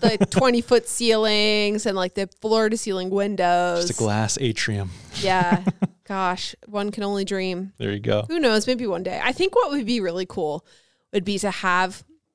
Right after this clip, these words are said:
Speaker 1: like, I think with the type of content that we make, you almost want to have, like, like, a big room industrial type studio almost doesn't really work for us.
Speaker 2: Mm-hmm.
Speaker 1: We'd almost have to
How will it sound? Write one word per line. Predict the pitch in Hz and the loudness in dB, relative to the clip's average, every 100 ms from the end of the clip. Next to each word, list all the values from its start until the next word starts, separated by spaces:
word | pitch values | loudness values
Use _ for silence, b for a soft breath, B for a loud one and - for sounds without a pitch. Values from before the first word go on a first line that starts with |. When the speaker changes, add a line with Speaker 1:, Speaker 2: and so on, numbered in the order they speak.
| _ _ _ _ _ _ - | _ _ _ _ _ _ 0
Speaker 1:
like, | 247 | 2
I | 262 | 2
think | 269 | 0
with | 294 | -2
the | 277 | -4
type | - 202 190 | -4 -4 -2
of | 196 | -4
content | - 185 190 190 185 | -4 -8 -4 -4 -2
that | 180 | -4
we | 185 | -4
make, | 180 160 202 - _ _ _ _ _ - | -4 -4 -4 -8 _ _ _ _ _ 2
you | 233 | 2
almost | - 226 294 - | 4 4 2 0
want | 269 285 285 | -2 -2 -2
to | 254 | -4
have, | 190 180 185 | 0 0 2
like, | 180 175 - _ _ | 0 -2 -6 _ _
like, | 214 | -4
a | 196 | -2
big | 190 226 214 | 2 0 0
room | 180 190 196 196 | -4 -2 0 -2
industrial | 196 175 180 202 180 | -4 -6 -6 -4 -4
type | - 185 | -6 -8
studio | - 185 170 175 | -6 -6 -4 -6
almost | 180 208 208 | -4 -4 -4
doesn't | 220 202 | -4 -4
really | 185 | -4
work | 165 - | -4 -8
for | - - | -6 -4
us. | 240 - - | -4 -6 -4
Speaker 2:
Mm-hmm. | 123 107 120 - | -2 0 -4 -4
Speaker 1:
We'd | 233 226 | 0 2
almost | 226 269 269 | 2 2 0
have | 247 233 | -2 -2
to | 214 | -2